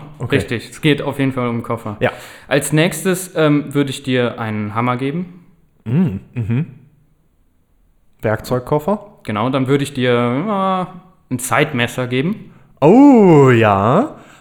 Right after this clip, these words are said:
Speaker 1: Äh, ja, Werkzeugkasten, ja.
Speaker 2: Ja, genau, vielleicht, ja.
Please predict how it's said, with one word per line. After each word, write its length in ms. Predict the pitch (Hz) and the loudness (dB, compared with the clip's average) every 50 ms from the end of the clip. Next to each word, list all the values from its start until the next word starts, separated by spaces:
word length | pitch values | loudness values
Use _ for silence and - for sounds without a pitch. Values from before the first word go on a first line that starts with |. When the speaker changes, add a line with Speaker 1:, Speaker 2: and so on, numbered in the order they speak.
| _ _ - | _ _ -4
Speaker 1:
Äh, 240 | 127 120 117 113 110 110 107 - - - - - - - 117 - | -2 0 0 0 -2 -4 -8 -14 -18 -20 -20 -20 -20 -20 -20 -10
ja, 380 | - 135 123 110 110 127 170 175 - - 120 107 | -4 0 0 2 2 0 0 -2 -4 -4 0 2
Werkzeugkasten, 1120 | 120 113 113 - - - 127 113 - - - - - 113 - - - - - 170 214 247 | 4 4 2 0 0 0 0 0 0 -4 -8 -2 -2 -2 -2 -4 -10 -8 -6 -4 -2 -2
ja. 300 | 151 110 104 110 170 262 - - - | -2 -2 -2 -2 -2 -4 -6 -6 -2
Speaker 2:
Ja, 520 | 160 151 147 147 156 180 214 226 214 190 - - - - - | 0 2 2 2 2 2 0 -2 -2 -6 -10 -16 -20 -18 -10
genau, 300 | - 139 131 135 160 185 | -8 -6 -4 -4 -4 -6
vielleicht, 280 | - - 135 123 - - 123 - - - - - 139 | -6 -6 -6 -6 -8 -10 -16 -16 -16 -16 -12 -10 -6
ja. 300 | 135 139 139 143 180 254 | -4 -4 -2 -2 -4 -4